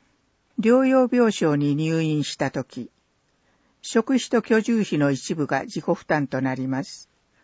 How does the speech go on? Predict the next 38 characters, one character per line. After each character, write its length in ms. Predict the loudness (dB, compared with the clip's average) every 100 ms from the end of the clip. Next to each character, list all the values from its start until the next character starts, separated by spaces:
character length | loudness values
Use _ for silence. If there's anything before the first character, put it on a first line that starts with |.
| _ _ _
た 120 | -4 0
だ 120 | 0
し、 320 | -2 -8 -8 _
指 140 | -10
定 220 | -2 0 2
難 260 | 2 2
病 160 | 4 2
患 280 | 2 -4 -2
者、 240 | -4 -8 -10 _ -20 -20 _
医 80 | -2
療 240 | 0 2
の 140 | 0 -2
必 260 | -6 -6
要 220 | -2 0 0
性 220 | -2 -2
の 140 | -2
高 320 | -4 -4 -2
い 80 | -2
人 280 | -6 -8 -6
は 160 | -6 -10
お 120 | -10 -4
問 220 | -2 0
い 60 |
合 80 | 0
わ 80 | -2
せ 140 | -6
く 100 | -6
だ 120 | -6 -6
さ 220 | -6 -10
い。 100 | -12 _ _ _ _ _ _ _ _ _ -10
課 160 | -4 2
税 240 | 4 2
区 180 | 0 -2
分、 360 | 0 0 -2 -10 _
負 140 | -10
担 260 | 0 0 0
区 160 | -2 -2
分、 340 | -2 -2